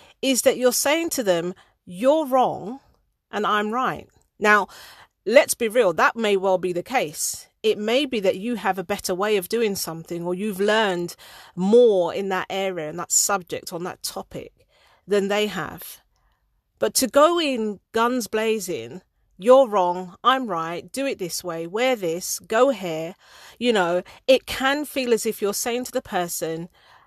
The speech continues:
"As you are, you're not good enough. As you are, you're not good enough for me."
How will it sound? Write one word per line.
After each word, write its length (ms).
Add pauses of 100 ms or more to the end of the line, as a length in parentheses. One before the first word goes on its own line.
(320)
"As 240
you 200
are, 440 (560)
you're 180
not 180
good 200
enough. 480 (1120)
As 200
you 180
are, 180
you're 140
not 140
good 180
enough 220
for 140
me." 640